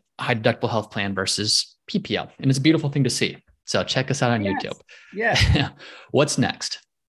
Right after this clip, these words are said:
Speaker 2: So I think next would be the other insurances that we would wanna pay attention to. Now, it, it, del-, dental and vision to me are almost throwaways. They usually cost so little, and the benefits there, if you need it,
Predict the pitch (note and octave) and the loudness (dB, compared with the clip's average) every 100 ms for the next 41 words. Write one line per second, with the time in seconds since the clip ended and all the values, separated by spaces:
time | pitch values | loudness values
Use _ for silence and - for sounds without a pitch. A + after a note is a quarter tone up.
0 | _ _ - G#3 G#3+ C4+ G3+ G#3+ G#3 F#3 | _ _ -2 2 4 4 4 2 2 0
1 | E3+ E3 E3 D3+ E3 E3 E3 D#3+ C3 C#3 | 2 2 0 -4 -4 -4 -4 -6 -6 -4
2 | D#3 G#3 A3 F#3 F3+ F3+ E3 D#3 D3 D3 | -2 -2 -2 -2 -4 0 0 0 -4 -6
3 | D#3+ E3+ G#3 G#3 G3+ F#3 E3+ - A#3+ C4 | -8 0 0 0 -2 -4 -6 -2 2 2
4 | C4 F3 A#3 C4 B3+ C4 B3 E3+ F#3+ F#3+ | 0 0 2 2 -2 -4 -4 0 0 0
5 | G3+ F#3+ - F3+ F#3 E3 D#3 F3 F#3 F#3 | -2 -4 -6 -4 -2 -2 0 0 0 0
6 | - - E3+ F3 F#3 F#3 F#3+ G3 G3 - | -2 -4 -2 0 0 0 0 -2 -6 -12
7 | _ _ _ _ D3+ F#3 G#3+ A3 G3+ - | _ _ _ _ -2 0 0 -2 -2 -8
8 | F3+ F#3 - F#3 F#3+ F3 F3 F3 F3+ - | -8 -6 -4 0 0 0 0 0 -2 -4
9 | D3 C3 D3 E3+ F3+ F#3+ - E3 E3 D3+ | -6 -2 0 0 -2 -6 -2 2 2 2
10 | D#3 F3+ F#3 G3+ F#3+ C#3+ C#3+ | -2 -2 -4 -2 0 0 0